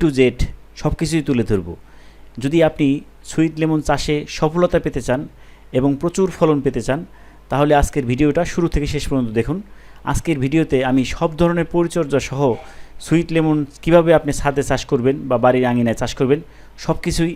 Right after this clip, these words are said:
এই ভিডিওতে তুলে ধরব। তো চলুন ভিডিওটা শুরু করা যাক। সুইট লেমন মূলত সাইট্রাস জাতীয় একটি নতুন ফল, যা বিভিন্ন জায়গায় স্বল্প পরিসরে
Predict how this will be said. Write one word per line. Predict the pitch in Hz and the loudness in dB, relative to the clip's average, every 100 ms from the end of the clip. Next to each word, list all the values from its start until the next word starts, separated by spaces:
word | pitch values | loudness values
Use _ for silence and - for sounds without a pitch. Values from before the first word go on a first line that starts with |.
| 139 | -2
এই | 131 | 0
ভিডিওতে | 135 143 143 123 | 4 2 2 -2
তুলে | 135 117 | 0 2
ধরব। | 107 90 - - - - | 2 0 -10 -16 -20 -14
তো | 123 151 | -6 0
চলুন | 175 226 - - - - - 113 | 0 -2 -8 -20 -20 -20 -6 0
ভিডিওটা | 165 165 185 214 - - - - - - | 2 2 2 -2 -6 -20 -20 -20 -20 -2
শুরু | 175 165 | 0 4
করা | 120 92 | 2 2
যাক। | 87 - - - - - - - - - - - | -4 -12 -20 -18 -20 -18 -20 -20 -20 -20 -18 -8
সুইট | - 190 208 208 | 0 0 0 0
লেমন | 214 214 190 | 2 2 2
মূলত | 190 175 - | 0 0 0
সাইট্রাস | 160 165 175 175 160 | 0 0 0 2 2
জাতীয় | 160 151 | 2 2
একটি | 139 143 151 | 2 0 0
নতুন | 156 139 - | 0 0 2
ফল, | 117 - - 113 | 0 0 -6 -2
যা | 123 117 | 0 2
বিভিন্ন | 139 170 175 151 | 0 0 -2 2
জায়গায় | 151 143 139 - | 4 4 2 2
স্বল্প | 165 165 143 | -2 -2 -2
পরিসরে | 135 123 139 147 | -2 0 0 0